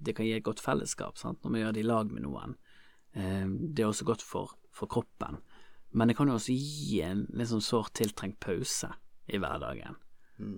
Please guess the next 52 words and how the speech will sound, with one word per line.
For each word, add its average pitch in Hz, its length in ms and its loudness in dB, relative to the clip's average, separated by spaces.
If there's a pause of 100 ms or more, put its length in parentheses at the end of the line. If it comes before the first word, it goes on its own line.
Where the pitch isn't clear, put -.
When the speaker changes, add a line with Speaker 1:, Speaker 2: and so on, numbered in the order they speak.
Speaker 1:
Hvis 104 160 -2
man 101 160 4
bruker 107 300 2
det 92 80 4
i 80 80 2
riktig - 180 -2
dosering, 104 640 0
sant? 123 320 -12
Hvis - 100 -8
man 104 140 2
ikke 107 240 4
hele 104 320 4
tiden 98 240 2
bruker 98 320 0
det 98 160 0
for 98 140 2
å 101 80 4
unngå, 92 320 2 (340)
eller 101 160 2
for 101 160 -2
å 98 60 0
holde 101 180 2
ting 104 160 2
på - 80 -4
avstand. 80 560 -4 (400)
Speaker 2:
Adspredelse. 87 600 0 (260)
Speaker 1:
Men 113 160 6
vi 113 80 6
gidder 131 220 8
jo 95 80 0
Speaker 2:
Mhm. 92 80 2
Speaker 1:
ikke 120 180 4
å 131 80 4
forholde 127 400 6
oss 104 160 0
til 107 220 4
det 104 100 4
vonde 107 260 6
hele 101 220 2
tiden 104 240 0
heller, 110 320 0
sant? - 240 -12
Så - 80 -12
vi - 80 -2
Speaker 2:
Nei. - 80 2
Speaker 1:
trenger 71 240 0
jo 50 80 -8
noen 58 160 -6
sånne - 240 -8
pauser. - 320 -4
Speaker 2:
Så 123 320 0
glede, 107 360 4